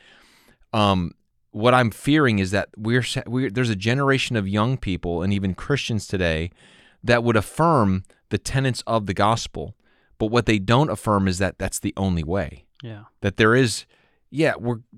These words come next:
Speaker 1: I'm glad that, that Je-, Jesus just works for me, but you can find something as long as you're sincere. And I think that that's a major issue that we're dealing with. I think the other issue, what we talked about just briefly, is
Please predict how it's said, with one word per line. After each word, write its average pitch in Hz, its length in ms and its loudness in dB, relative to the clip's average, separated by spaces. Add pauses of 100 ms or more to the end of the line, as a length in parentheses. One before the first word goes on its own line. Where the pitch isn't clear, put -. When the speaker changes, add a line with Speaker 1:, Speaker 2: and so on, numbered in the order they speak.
(160)
Speaker 1:
I'm 135 160 0
glad 127 320 4
that, - 160 -2
that 131 160 -4 (100)
Je-, - 240 -6
Jesus 143 320 0
just 120 200 -2
works 113 240 2
for 80 160 -4
me, 90 440 -2 (680)
but 104 420 4
you 123 160 -4
can 127 140 2
find 110 240 2
something 104 260 -2
as 104 140 -2
long 113 160 4
as 95 100 2
you're 92 120 2
sincere. - 380 -6
And 101 120 -2
I 123 100 2
think 113 300 -2
that - 120 -12 (440)
that's 120 320 2
a 104 80 4
major 110 500 2
issue 92 320 -4
that 80 160 -6
we're 85 80 -6
dealing 80 280 -6
with. 76 200 -10
I 117 60 -2
think 147 180 0
the 135 100 4
other 139 180 4
issue, 107 500 0 (100)
what 110 340 -2
we 107 200 -6
talked 110 300 -4
about 101 280 -2
just 101 220 -8
briefly, 113 400 -2
is 90 240 -4